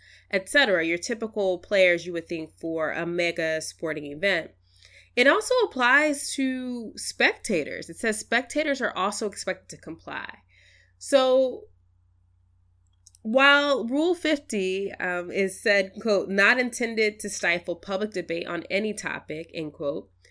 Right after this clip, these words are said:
I want to think about this week, is that true?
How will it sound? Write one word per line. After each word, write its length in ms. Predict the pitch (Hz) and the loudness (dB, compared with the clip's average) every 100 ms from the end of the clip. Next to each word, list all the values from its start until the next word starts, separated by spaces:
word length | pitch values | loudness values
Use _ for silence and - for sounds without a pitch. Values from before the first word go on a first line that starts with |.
| - - - | -20 -10 2
I 120 | 240 | 4
want 180 | 302 403 | 4 2
to 80 | |
think 160 | 370 294 | 0 -2
about 240 | 339 254 | 2 2
this 240 | 233 214 - | 2 -4 -6
week, 400 | 214 202 - - _ _ | -8 -8 -14 -20 _ _
is 140 | 220 233 | 0 2
that 200 | 381 427 | 0 -2
true? 460 | - 180 233 370 | -4 -2 -2 -6